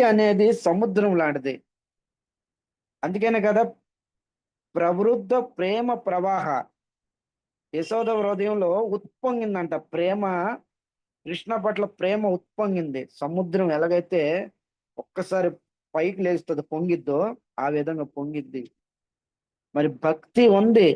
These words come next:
ఆవిడ హృదయంలో, అందుకనే పొంగిందనమాట. భక్తి సముద్రం లాంటిది. సముద్రంలో అలలు వస్తావి,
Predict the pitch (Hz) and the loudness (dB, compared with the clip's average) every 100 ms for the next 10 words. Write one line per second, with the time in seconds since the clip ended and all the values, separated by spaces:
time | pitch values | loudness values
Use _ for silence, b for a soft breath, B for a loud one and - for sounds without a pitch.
0 | - 143 151 151 151 151 156 147 143 156 | 2 2 4 4 2 2 2 2 0 0
1 | 175 185 233 254 _ 147 147 143 135 123 | 0 0 0 -4 _ -2 0 -2 -4 -8
2 | 127 123 - - _ _ _ _ 143 151 | -10 -12 -14 -16 _ _ _ _ -4 -4
3 | - 208 - 165 190 180 196 180 156 139 | 2 0 2 4 4 6 4 6 6 4
4 | 135 127 - _ _ _ _ _ _ _ | 2 -4 -10 _ _ _ _ _ _ _
5 | _ _ _ _ _ _ _ _ _ _ | _ _ _ _ _ _ _ _ _ _
6 | _ _ - 165 214 220 220 240 240 240 | _ _ 0 4 4 4 4 6 6 6
7 | 208 233 233 214 - 220 180 | 6 6 4 2 2 2 4